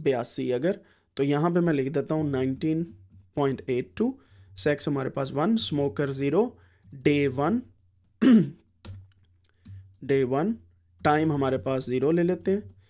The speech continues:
So फर्स्ट कॉलम नाइनटीन to टोटल बिल, दूसरा सेक्स का कॉलम है वन जो मेल को शो करेगा, स्मोकर हमारे पास आ गया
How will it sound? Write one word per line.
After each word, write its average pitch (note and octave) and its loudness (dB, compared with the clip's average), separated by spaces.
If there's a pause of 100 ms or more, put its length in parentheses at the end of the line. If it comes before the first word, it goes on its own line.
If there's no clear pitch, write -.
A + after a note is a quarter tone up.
(240)
So - -2 (540)
फर्स्ट G3+ 4
कॉलम F#3+ 2 (100)
नाइनटीन D3+ 0
to G#3 0
टोटल D#3 2
बिल, G3+ 2
दूसरा D3+ 0
सेक्स - -4
का G3 0
कॉलम F#3 2
है F3+ 0
वन C#3+ 0 (260)
जो D3 0
मेल C3+ 0
को E3 -2
शो F3+ 0
करेगा, F#3 0 (840)
स्मोकर F3+ 2
हमारे D#3+ 2
पास D3+ -2
आ C#3 -2
गया C#3+ -4